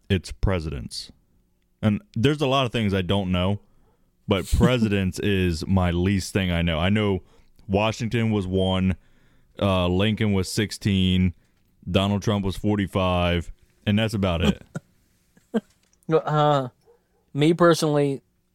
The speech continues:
Speaker 2: I don't know. I know some of the numbers. You know, Washington was one, sixteen,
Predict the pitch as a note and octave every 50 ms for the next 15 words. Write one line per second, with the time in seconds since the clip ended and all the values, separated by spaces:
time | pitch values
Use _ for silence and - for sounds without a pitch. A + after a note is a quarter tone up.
0 | _ _ - C3+ C3+ C#3+ C#3 C3+ C#3 C#3 C3 A#2+ - - _ _ _ _ _ _
1 | _ _ - C3+ C#3+ D3 C#3+ D3 - - D#3 C#3 C#3 C3 B2+ C3+ C#3 C3+ B2+ A#2+
2 | A#2 A2+ A#2 A2+ A#2 - - - - - - - - - - _ _ _ B2 A#2+
3 | A2+ G#2+ G2 F#2+ G#2 A2 A2+ A2+ A2+ A#2 A2+ A#2 A#2 A2+ A2+ G#2+ A2+ A2 A2 G#2+
4 | G#2+ G#2+ G#2 - B2+ A#2 G#2+ - - - A2 G#2+ G#2 G#2+ G#2+ G#2+ A#2